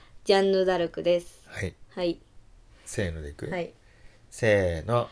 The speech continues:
Speaker 1: 新宿から作寺四十五分のバスターミナルにみんな集合。線路はるばるお越しの皆様、誠にありがとうございます。本日ツアーを案内しますは、有限会社ダルクでございます。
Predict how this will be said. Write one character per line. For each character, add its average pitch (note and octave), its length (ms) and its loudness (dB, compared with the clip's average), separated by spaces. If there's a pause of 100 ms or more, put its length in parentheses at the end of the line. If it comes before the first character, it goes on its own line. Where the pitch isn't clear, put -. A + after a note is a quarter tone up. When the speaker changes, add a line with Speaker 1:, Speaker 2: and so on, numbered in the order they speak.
(200)
Speaker 1:
新 C4+ 300 -4
宿 C4+ 160 -2
か C4 120 2
ら C4 100 2
作 A3 260 0
寺 G3+ 160 0
四 B3 240 2
十 G3+ 220 2
五 G3 120 2
分 G3 280 0
の F#3 100 -2
バ F#3 160 -6
ス - 60 -18
タ B3 220 2
ー - 20 2
ミ A3 160 4
ナ G3 100 2
ル F#3+ 140 4
に G3 100 2
み A3 140 6
ん A3 40 6
な G#3 80 0
集 G#3 260 4
合。 G#3+ 420 6 (260)
線 C4 220 4
路 G#3+ 100 4
は G#3 140 0
る G3+ 120 4
ば G3 140 4
る F#3+ 160 4
お F#3 60 2
越 A3 200 0
し A3+ 60 2
の A3+ 100 6
皆 A3+ 220 6
様、 G#3+ 260 -2
誠 G#3 380 0
に A#3+ 180 4
あ A#3 60 2
り B3 120 4
が A3+ 120 4
と F#3+ 220 2
う E3+ 40 -2
ご F3 120 0
ざ F#3 120 0
い F#3 80 -2
ま F#3+ 200 -2
す。 - 120 -16 (260)
本 C#4+ 200 6
日 G#3+ 140 0
ツ A3+ 320 2
ア G3+ 200 6
ー F#3+ 40 8
を F#3+ 80 0
案 A3 200 4
内 A#3 220 2
し A3 140 -4
ま G3+ 100 -2
す G3 160 -4
は、 F#3 140 2
有 A#3+ 240 4
限 A#3+ 260 6
会 A#3+ 160 2
社 A3 140 -2
ダ A#3+ 160 2
ル B3 100 4
ク A3+ 140 4
で F#3+ 100 4
ご F3+ 120 0
ざ F#3 140 0
い F#3 60 -2
ま F#3+ 180 -2
す。 - 160 -12